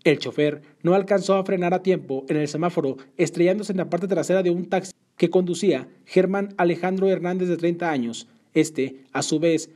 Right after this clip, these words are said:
fue proyectado contra un vehículo marca Kia de reciente modelo que tuvo daños mínimos por alcance. Paramédicos de Cruz Roja arribaron para valorar el estado de salud de los involucrados, los cuales no presentaban lesiones de consideración. El percance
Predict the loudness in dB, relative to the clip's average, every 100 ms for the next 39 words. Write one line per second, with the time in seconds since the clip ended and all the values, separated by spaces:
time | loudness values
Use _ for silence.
0 | _ 2 4 2 2 -4 -2 -2 0 -2
1 | 0 0 2 0 0 -2 -4 -2 -2 -2
2 | -8 -14 -2 0 2 0 0 -4 0 2
3 | 0 -2 -6 -2 0 0 0 0 0 0
4 | -2 -4 -6 -6 -6 -6 -6 -8 -10 _
5 | _ _ 0 2 2 0 0 -2 0 0
6 | 0 -2 -8 -12 _ 0 2 2 2 0
7 | -2 0 0 0 -2 -4 -6 2 2 2
8 | -2 0 0 -2 -2 0 0 -2 -4 -2
9 | 0 0 -2 -10 -18 _ -2 2 2 2
10 | -2 -12 _ 0 2 0 0 0 0 0
11 | -2 -2 -6 -6 -6 -4 -2 -4 -6 -16
12 | _ _ 0 0 0 0 0 -2